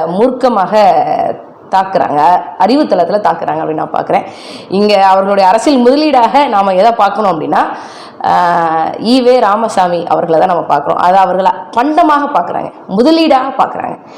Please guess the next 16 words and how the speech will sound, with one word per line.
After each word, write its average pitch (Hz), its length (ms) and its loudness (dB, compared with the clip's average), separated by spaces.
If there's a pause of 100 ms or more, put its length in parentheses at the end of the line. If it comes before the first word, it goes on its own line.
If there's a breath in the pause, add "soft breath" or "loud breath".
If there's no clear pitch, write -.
(480 loud breath)
நாம 262 340 2
என்ன 294 120 0
நினைக்கிறோம் 208 400 -2
அப்படின்னா, 294 300 0 (720)
திமுக 285 460 2
காரன் 240 300 2
ஐம்பது 233 360 2
ஆண்டுகளா 240 380 2 (640 loud breath)
தமிழர் 247 300 2
நலங்களை, 220 400 -2
தமிழ்நாட்டு 226 460 2
வளங்களை 196 320 0
எல்லாம் 220 280 -4
கொள்ளையடிச்சு 214 540 -2
வித்து 208 260 -6
தின்னுட்டாங்க. 220 420 0